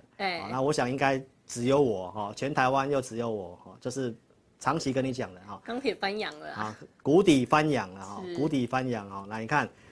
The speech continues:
Speaker 2: 这是十二月十号老师在周六直播的画面哦。
Speaker 1: 嗯。
Speaker 2: 那我跟大家分析这个库存的部分，其实已经创去年的低点了，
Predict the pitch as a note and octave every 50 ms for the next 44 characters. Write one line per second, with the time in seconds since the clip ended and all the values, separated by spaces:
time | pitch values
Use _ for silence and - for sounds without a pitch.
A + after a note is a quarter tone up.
0 | - _ - - - - B3 - - - D#3+ D#3+ E3+ G3 G#3+ G3 - - - C#3
1 | C3+ D#3 D#3 D3 C3 A#2 A2+ - - C#3+ C#3 - C#3+ C3 B2 A#2 A2+ G#2+ G#2+ G#2
2 | - C#3+ C3+ C3+ C#3+ C#3 B2+ A#2 - A2+ A2 - A#2+ A#2+ A2+ G#2+ - B2 A#2+ A2
3 | G#2 A2 A2+ - C4+ A#3 F3+ C3 D#3 E3 D3 B2+ C3 D#3 D#3+ D#3+ D#3 D#3+ D#3 D3+
4 | - D3 D3+ C#3 - C#3+ C#3+ C#3 C#3 C3 B2+ A#2 - - - D#3 C#3 - A#2+ A2
5 | G#2+ G#2 C3+ C3+ A#2+ - C#3 B2 A2 - A#2+ - A2+ G#2+ F#2+ G2+ A2 A2+ A#2+ A#2+
6 | - _ _ _ _ _ _ _ _ - - F3 D#3 C3+ B2 - F3 D#3+ C#3 A#2+
7 | A2+ G#2 G#2 G#2 - A#2+ A#2+ A#2+ A2+ A#2+ G#2+ F#2 F2+ F#2